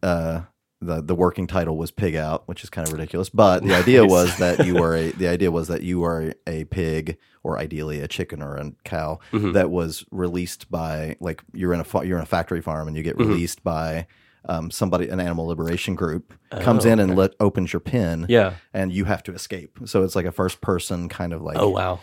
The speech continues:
Speaker 1: so you go through the experience
Speaker 2: Mm-hmm.
Speaker 1: and you do that, but you're, you have the agency and you're playing as the animal. But it's actually, you know, the idea was that it would be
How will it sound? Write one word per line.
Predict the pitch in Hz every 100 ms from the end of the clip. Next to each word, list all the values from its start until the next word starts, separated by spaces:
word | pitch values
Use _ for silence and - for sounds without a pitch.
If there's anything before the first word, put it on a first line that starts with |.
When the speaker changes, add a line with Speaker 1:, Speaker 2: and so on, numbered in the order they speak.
| -
Speaker 1:
so | - 113
you | 107
go | 101 90
through | - 151 151
the | 104
experience | 95 - 107 92
Speaker 2:
Mm-hmm. | 120
Speaker 1:
and | 113
you | 90
do | 120
that, | 87 73
but | 87 -
you're, | 90
you | 90 87
have | 82
the | 82
agency | 82 87 85 85
and |
you're | 85
playing | - - 85 82
as | 82 82
the | 80
animal. | 85 85 82
But | 80 82
it's | 80 -
actually, | - 90
you | 85
know, | 80
the | 82
idea | 82 82
was | 82
that | 80
it | 82
would | 85 80
be | 80 80